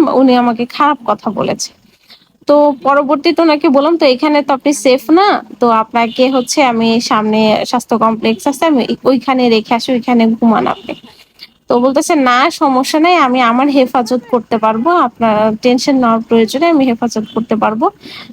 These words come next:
আহ, মানে এটা আমাকে বারবার বলতেছে। তার কথা শুনে একটা জিনিস বুঝতে পারতেছিলাম যে সে খুব ভালো একটা পরিবার থেকে এসেছে বা ভালো একটা পরিবার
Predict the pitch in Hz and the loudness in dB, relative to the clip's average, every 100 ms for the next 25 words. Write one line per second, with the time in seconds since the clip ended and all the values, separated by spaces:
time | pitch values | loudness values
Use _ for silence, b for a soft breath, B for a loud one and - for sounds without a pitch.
0 | - - - - - 156 240 220 233 226 | -10 -6 -4 -2 -2 -2 -2 -2 -2 -2
1 | 214 220 214 208 247 320 330 320 330 349 | -2 -2 -4 -2 -2 -2 -2 -4 0 0
2 | 285 311 302 302 285 262 - 262 247 254 | 0 0 0 0 0 -2 0 0 0 -2
3 | 247 247 277 285 277 302 285 277 254 262 | 0 0 2 0 0 -2 0 -2 0 0
4 | 247 240 254 254 247 233 233 254 247 247 | 0 0 -2 0 2 0 -4 -2 -2 -2
5 | 247 247 233 220 226 226 220 233 226 233 | -2 -2 0 0 0 -2 -2 -2 0 0
6 | 226 226 220 | 2 2 0